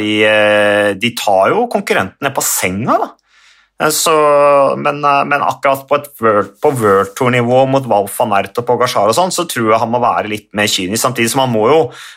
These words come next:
være dristig og angripe før de angriper. Det tror jeg. Så, men han viste gryende form igjen der, da, Andreas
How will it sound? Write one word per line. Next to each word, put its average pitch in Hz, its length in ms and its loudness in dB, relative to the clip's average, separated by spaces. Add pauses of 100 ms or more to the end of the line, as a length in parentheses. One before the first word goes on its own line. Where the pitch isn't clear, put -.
(120)
være 127 320 0
dristig 135 640 -2
og 110 80 2
angripe 104 560 -4
før 107 400 0
de 95 160 -4
angriper. 123 480 -2 (540)
Det 139 140 -2 (100)
tror 120 80 0
jeg. 95 120 0 (200)
Så, - 180 0 (380)
men 156 80 2
han 202 160 2
viste 156 320 -2 (400)
gryende 127 480 -2
form 117 320 -2
igjen 143 160 -2
der, 185 140 2
da, 143 240 2
Andreas 135 260 0